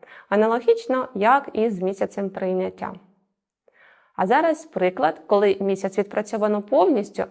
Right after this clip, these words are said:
але працівник трудиться на неповну ставку. Припустимо, займає нуль п'ять штатної одиниці. Базовий місяць за посадою лютий дві тисячі двадцять п'ятого року.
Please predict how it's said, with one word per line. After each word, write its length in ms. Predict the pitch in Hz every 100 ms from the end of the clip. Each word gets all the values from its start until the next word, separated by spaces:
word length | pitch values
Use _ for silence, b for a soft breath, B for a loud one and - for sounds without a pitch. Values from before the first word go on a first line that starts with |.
| _
але 340 | 185 208 214 175
працівник 680 | - 180 - 185 214 349
трудиться 540 | - 262 240 247 - 214
на 280 | 190 208 277
неповну 580 | 208 196 196 196 220 247
ставку. 540 | 247 - 180 - - 185 _ b b b b
Припустимо, 560 | - 226 349 - 254 226
займає 540 | 208 208 254 277 254
нуль 180 | 208 190
п'ять 280 | 190 233 269
штатної 460 | - 214 214 202
одиниці. 720 | 202 190 190 190 170 156 - 208 _ _ _ _ _
Базовий 440 | 185 202 190 180 175
місяць 400 | 185 269 302 202
за 100 | 190
посадою 720 | 185 185 214 277 294 285 277 -
лютий 500 | 180 202 240 302 302
дві 140 | 196 190
тисячі 420 | 202 208 247 247
двадцять 340 | 190 196 196
п'ятого 400 | 202 196 214 226
року. 340 | 208 170 175